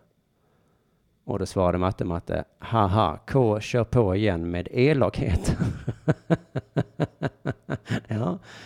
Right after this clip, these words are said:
jag kan nästan hålla med Matte, Matte där, K, att visst var, visst lät du lite elak, lite rå i tonen där.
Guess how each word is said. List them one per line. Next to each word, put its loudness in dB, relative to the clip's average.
jag -6
kan 0
nästan 4
hålla 6
med 4
Matte, 2
Matte 0
där, 2
K, -2
att -4
visst -8
var, -2
visst -8
lät -6
du -6
lite 0
elak, 0
lite -2
rå 2
i 0
tonen 0
där. -2